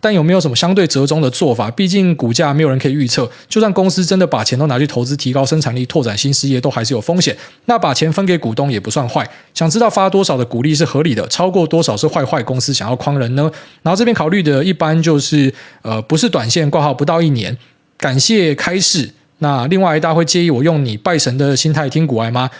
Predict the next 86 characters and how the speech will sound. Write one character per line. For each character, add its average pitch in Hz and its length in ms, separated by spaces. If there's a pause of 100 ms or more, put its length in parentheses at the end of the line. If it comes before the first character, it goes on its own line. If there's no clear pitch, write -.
(140)
毕 208 120
竟 208 120
对 208 80
我 175 80
来 151 80
说， 156 140
两 156 180
者 156 140
是 139 160
一 123 80
样 135 220
的， 98 120 (280)
而 175 120
且 175 220
我 147 160
很 147 160
认 170 160
同 135 160
拜 160 140
拜 151 160
不 156 100
等 120 180
于 117 60
当 139 180
死 127 200
忠 139 180
仔。 113 180 (320)
可 170 220
能 160 240
几 190 180
百 180 140
年 151 160
后 180 160
有 131 160
人 123 160
会 165 240
像 147 240
研 131 160
究 160 180
圣 151 220
经 143 180
那 151 60
样 143 180
研 120 160
究 143 220
股 107 200
癌， 98 200 (280)
人 165 120
们 185 160
随 147 180
口 139 160
就 127 80
是 143 60
“秋 147 180
狗 135 160
干 131 220
你 104 80
娘”。 95 320
哦， 110 80
这 135 140
个， 117 200 (380)
这 - 80
个 160 60
脑 110 120
袋 131 140
可 107 60
能 101 120
撞 107 240
到。 101 160 (280)
那 208 100
他 226 100
前 208 160
面 220 140
问 220 100
的 180 60
这 170 60
个 170 60
问 185 140
题 127 160
其 127 160
实 135 80
问 143 280
得 104 240
很 110 160
不 113 80
错， 117 280